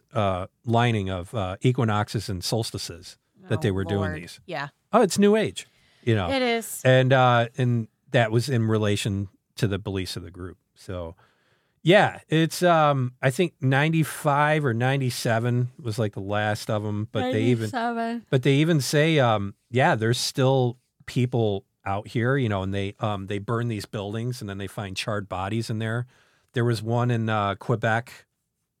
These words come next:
Speaker 1: Canada, just rolling
Speaker 2: Weird.
Speaker 1: rolling weird stuff out. Um, that's where I love where everybody's like,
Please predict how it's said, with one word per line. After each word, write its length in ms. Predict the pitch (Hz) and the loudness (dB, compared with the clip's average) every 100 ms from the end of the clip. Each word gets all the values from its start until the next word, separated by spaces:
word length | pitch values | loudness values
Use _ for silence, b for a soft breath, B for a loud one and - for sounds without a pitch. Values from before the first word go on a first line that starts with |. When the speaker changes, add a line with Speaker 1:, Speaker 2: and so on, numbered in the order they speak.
| _ _ | _ _
Speaker 1:
Canada, 560 | - - 107 131 95 90 | -14 -6 -2 -2 -2 -6
just 340 | - 101 - - _ _ | -8 -8 -10 -16 _ _
rolling 460 | - 101 113 110 98 | -6 -2 -2 -2 -4
Speaker 2:
Weird. 380 | 90 202 202 190 _ _ | -6 -6 -8 -10 _ _
Speaker 1:
rolling 340 | 120 113 113 101 | -4 -2 -2 -2
weird 280 | 104 113 117 | -2 -2 -2
stuff 320 | - 113 - | -2 -4 -2
out. 300 | 117 95 95 B B B B - | -2 -4 -8 B B B B -4
Um, 400 | 104 101 92 87 - - - | 0 0 -4 -10 -16 -20 -6
that's 120 | - | 0
where 100 | 131 | 4
I 40 | 113 | 4
love 240 | 123 117 | 4 2
where 80 | 107 | 0
everybody's 320 | 104 107 107 | -2 -2 -2
like, 140 | 117 | -6